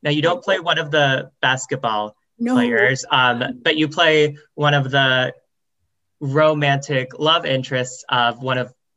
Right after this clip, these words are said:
Speaker 1: the pl-, people who actually are, um,
Speaker 2: Mm-hmm.
Speaker 1: playing, and that is Mouse, who's played by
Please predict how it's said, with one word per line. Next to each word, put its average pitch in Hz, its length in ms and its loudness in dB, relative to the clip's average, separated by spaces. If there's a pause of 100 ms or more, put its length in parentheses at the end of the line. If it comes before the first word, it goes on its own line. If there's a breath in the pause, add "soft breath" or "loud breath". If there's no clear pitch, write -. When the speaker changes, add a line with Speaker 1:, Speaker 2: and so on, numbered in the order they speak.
(160)
Speaker 1:
the 131 300 -2 (260)
pl-, 139 220 -6 (160)
people 143 260 -4
who 139 120 -2
actually 131 420 -4
are, 160 340 0 (380 loud breath)
um, 285 160 4
Speaker 2:
Mm-hmm. - 100 -8
Speaker 1:
playing, 127 340 0
and 127 120 -2
that 127 240 -2
is 117 340 -2
Mouse, 131 400 -2
who's 123 240 -10
played 117 300 -8
by 113 240 -6